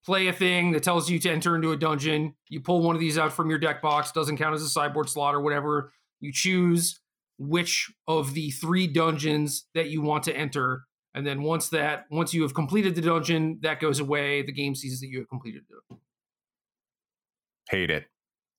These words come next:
Speaker 2: Absolutely hate it. And not just 'cause I'm angry. <laughs> Really, not just 'cause I'm angry, I promise. The, the, it all goes back to my idea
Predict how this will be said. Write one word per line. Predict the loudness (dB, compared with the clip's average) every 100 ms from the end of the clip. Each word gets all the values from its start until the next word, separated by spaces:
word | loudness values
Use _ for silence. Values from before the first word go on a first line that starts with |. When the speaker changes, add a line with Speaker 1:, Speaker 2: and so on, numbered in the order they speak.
| -4
Speaker 2:
Absolutely | -2 0 2 4 4
hate | 2 2
it. | 2
And | 2
not | 2 2
just | 0 0
'cause | 2
I'm | 2
angry. | 2 2 0 -2 -6
<laughs> | _ 0 2 2
Really, | 2 2 4 4 4
not | 4 2
just | 2 0
'cause | 2
I'm | 2
angry, | 2 2 2
I |
promise. | 2 0 2 0 -2 -8 -12 -12 -10 -2
The, | 0 2
the, | 2 2
it | 2
all | 2 4
goes | 2 2
back | 0 0 0
to | 2
my | 2 2 2 2 0 -4 _
idea | -2 0 2 4 4 2